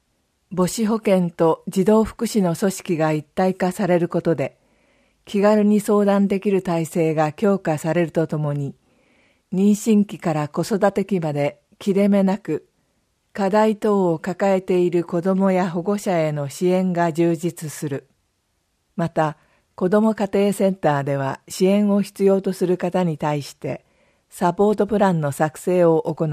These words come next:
い、困難な状況を解決できるよう支援する。ピックアップ二。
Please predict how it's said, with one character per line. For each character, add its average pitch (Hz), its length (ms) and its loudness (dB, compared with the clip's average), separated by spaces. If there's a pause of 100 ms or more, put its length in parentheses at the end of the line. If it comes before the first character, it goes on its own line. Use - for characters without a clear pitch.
(100)
い、 139 160 -8 (680)
困 214 240 2
難 170 220 2
な 147 160 0
状 165 160 4
況 160 280 0
を 147 400 2
解 190 200 0
決 196 260 0
で 190 120 0
き 208 140 0
る 190 140 4
よ 135 400 0
う - 20 -18
支 160 200 -4
援 139 240 -2
す - 180 -12
る。 139 220 -10 (1800)
ピ 190 120 -2
ッ 180 80 -2 (100)
ク 220 180 2
ア 220 80 4
ッ 214 60 -8 (140)
プ 156 300 -4 (160)
二。 180 300 -2